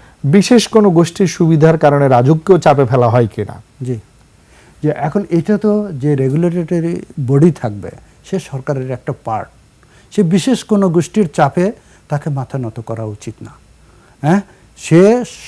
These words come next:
Speaker 2: সকলের প্রতিনিধিত্ব
Speaker 1: কারণ আমরা
Speaker 2: করতেছে,
Speaker 1: দেখছি যে বড়
Speaker 2: রাষ্ট্রের
Speaker 1: বড়,
Speaker 2: প্রতিনিধিত্ব
Speaker 1: আহ,
Speaker 2: করতেছে।
Speaker 1: কোম্পানিগুলোকে এক ধরনের আচরণ করা হয়, ছোটদের প্রতি এক ধরনের আচরণ করা হয়।
Speaker 2: রাইট।
Speaker 1: বা ডেভেলপমেন্ট
Speaker 2: রাইট।
Speaker 1: এরিয়াতে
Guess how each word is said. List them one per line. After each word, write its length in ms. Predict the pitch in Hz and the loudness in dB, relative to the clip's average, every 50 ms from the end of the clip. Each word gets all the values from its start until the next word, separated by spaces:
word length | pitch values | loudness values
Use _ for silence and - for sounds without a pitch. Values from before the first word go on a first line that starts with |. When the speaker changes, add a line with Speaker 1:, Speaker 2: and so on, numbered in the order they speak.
| - - - - - | -20 -20 -10 -4 -2
Speaker 2:
সকলের 400 | 175 - - 208 196 202 196 175 | -2 0 2 4 4 4 4 4
প্রতিনিধিত্ব 680 | - 180 147 180 175 165 147 139 139 - - - 135 | 2 0 2 4 4 4 4 2 0 -4 -4 -4 -2
Speaker 1:
কারণ 100 | - 180 | 0 2
আমরা 160 | 180 180 190 | 4 4 4
Speaker 2:
করতেছে, 180 | 185 165 180 - | 6 6 4 4
Speaker 1:
দেখছি 160 | 127 127 170 | 4 2 4
যে 80 | 160 156 | 4 6
বড় 100 | 156 165 | 6 6
Speaker 2:
রাষ্ট্রের 300 | 160 175 185 180 - 180 | 6 6 8 8 8 8
Speaker 1:
বড়, 120 | 180 185 | 8 8
Speaker 2:
প্রতিনিধিত্ব 580 | 185 185 165 151 135 120 110 110 - - 127 123 | 6 6 6 4 2 0 -2 -6 -10 -8 -4 0
Speaker 1:
আহ, 60 | 160 | 4
Speaker 2:
করতেছে। 240 | 165 160 151 143 - | 4 4 4 4 4
Speaker 1:
কোম্পানিগুলোকে 800 | 170 170 165 165 - 175 175 175 160 156 175 170 170 160 180 | 2 2 4 4 4 4 4 4 4 6 6 6 6 6 6
এক 160 | 160 147 143 131 | 4 4 4 4
ধরনের 460 | 165 170 156 156 156 156 151 160 160 | 2 2 4 4 4 4 2 0 -2
আচরণ 400 | 147 147 135 - 165 156 156 147 | 0 0 2 4 4 4 4 4
করা 200 | 156 147 156 165 | 2 4 4 4
হয়, 100 | 185 202 | 4 4
ছোটদের 420 | - - 185 165 175 151 156 147 | 4 2 2 2 2 2 2 0
প্রতি 180 | 143 147 135 143 | 0 2 2 2
এক 100 | 131 123 | 2 2
ধরনের 300 | 131 131 131 127 120 120 | 2 2 2 2 2 2
আচরণ 260 | 113 - 123 117 113 | 0 0 0 0 0
করা 180 | 110 113 107 104 | -2 -2 -2 -4
হয়। 160 | 104 107 107 - - | -4 -6 -8 -8 -6
Speaker 2:
রাইট। 320 | 135 143 139 117 101 - - | -4 -2 -2 -2 -4 -8 -8
Speaker 1:
বা 200 | 175 160 156 165 | -4 -2 0 0
ডেভেলপমেন্ট 720 | 151 139 135 139 160 160 170 190 185 170 185 185 180 170 | 0 0 2 4 4 6 6 6 4 4 2 2 4 4
Speaker 2:
রাইট। 120 | 175 170 165 | 6 6 6
Speaker 1:
এরিয়াতে 520 | 170 175 170 165 160 175 170 165 165 160 | 6 6 6 4 4 4 4 4 4 2